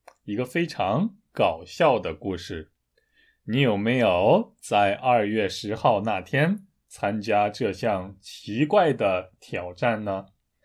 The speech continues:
随着网络技术的发展，并且现在我们已经进入了五G时代，我们获得信息，也就是知道消息的方法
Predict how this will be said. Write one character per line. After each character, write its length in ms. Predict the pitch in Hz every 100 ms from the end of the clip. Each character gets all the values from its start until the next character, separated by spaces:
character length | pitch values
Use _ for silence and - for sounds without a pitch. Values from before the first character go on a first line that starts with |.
| _
随 320 | - 95 95
着 300 | 104 113 104
网 340 | 98 95 92 98
络 260 | 143 139
技 280 | 110 - 135
术 180 | - 110
的 100 | 92
发 240 | - 110
展， 340 | 110 87 85 _ _ _
并 160 | - 156
且 220 | 143 101
现 240 | 92 139 120
在 400 | 123 110 98 _
我 220 | - 87 85
们 360 | 92 120 151 -
已 160 | 95
经 420 | 90 120 135 156 175 _
进 300 | - 147 120
入 240 | 104 113
了 360 | 95 90 82 - _ _
五 220 | 101 90
G 260 | 87 139 110
时 200 | - 98
代， 340 | 95 92 - _ _ _ _ _ _ _ _ _
我 120 | - 101
们 300 | 107 143 190
获 340 | - 190 127
得 280 | - 101 113
信 280 | - 170 127
息， 440 | - 165 175 175 _ _ -
也 200 | 98 92
就 180 | 117
是 360 | 104 113 98 90
知 220 | - 127
道 260 | 127 127 92
消 360 | - 160 175
息 160 | 190 151
的 140 | 98
方 340 | 90 - 170 208
法 320 | - 82